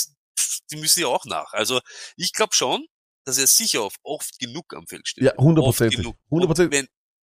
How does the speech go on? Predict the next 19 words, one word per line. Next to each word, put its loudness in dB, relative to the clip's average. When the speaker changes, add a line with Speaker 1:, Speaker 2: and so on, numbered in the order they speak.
Speaker 1:
das 0
haben 6
wir 2
auch 6
Speaker 2:
Ja. 2
Speaker 1:
gesagt, 0
erste, 2
zweite, -2
dritte -2
Runde, -2
ah, 2
das 4
sind -2
da 2
Karten 0
eher, 2
eher, 4
eher 2
nicht. -12